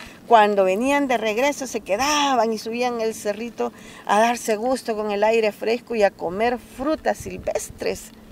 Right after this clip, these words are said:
¿Cuándo y cómo nos van a devolver a estas empresas todo eso?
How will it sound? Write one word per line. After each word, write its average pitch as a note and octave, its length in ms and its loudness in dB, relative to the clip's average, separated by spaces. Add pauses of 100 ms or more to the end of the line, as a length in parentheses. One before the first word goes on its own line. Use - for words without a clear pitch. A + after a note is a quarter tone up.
(1120)
¿Cuándo D4+ 600 8
y A#3 100 2
cómo D#4 440 6
nos A3 200 2
van C4+ 300 8
a G#3+ 80 4
devolver G#3+ 500 2
a B3 40 2
estas A3+ 240 -2
empresas A3 680 -2 (100)
todo D#4+ 280 8
eso? F4 440 0